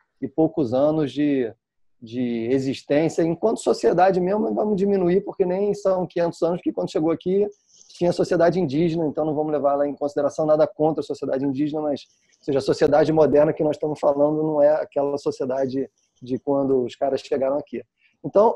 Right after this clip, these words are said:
<clears throat> eu acho que, é, no-, com essa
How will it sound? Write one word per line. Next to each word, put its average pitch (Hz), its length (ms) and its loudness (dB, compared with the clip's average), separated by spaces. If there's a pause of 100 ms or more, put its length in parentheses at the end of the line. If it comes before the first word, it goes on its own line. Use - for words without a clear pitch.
<clears throat> 180 200 -2
eu 160 120 6
acho 165 280 4
que, 170 300 2 (420)
é, 131 460 -2 (400)
no-, 170 200 0 (680)
com 185 160 2
essa 220 300 2